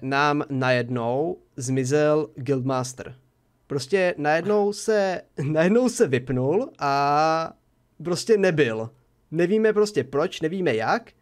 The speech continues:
nevíme proč tam nebyl, ale, eh, prostě zmizel a bylo to akorát po tom, co byla akorát založená guildbanka.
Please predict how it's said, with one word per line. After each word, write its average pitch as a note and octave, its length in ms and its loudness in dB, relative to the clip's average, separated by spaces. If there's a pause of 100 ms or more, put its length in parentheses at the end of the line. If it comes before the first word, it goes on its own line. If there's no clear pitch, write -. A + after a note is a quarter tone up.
(100)
nevíme D3 400 2
proč - 260 -12
tam B2+ 160 -4
nebyl, C#3 360 0 (480)
ale, D3 640 2 (1000)
eh, C#3 440 4 (120)
prostě F3 500 -2
zmizel D3 560 0
a D#3 60 -2
bylo D#3 160 0
to - 200 -4
akorát G3+ 340 -2
po F#3+ 120 0
tom, E3 200 -4
co F3+ 120 -10
byla F3 200 -2
akorát F3 440 -2
založená F3 440 -2
guildbanka. D#3 640 -4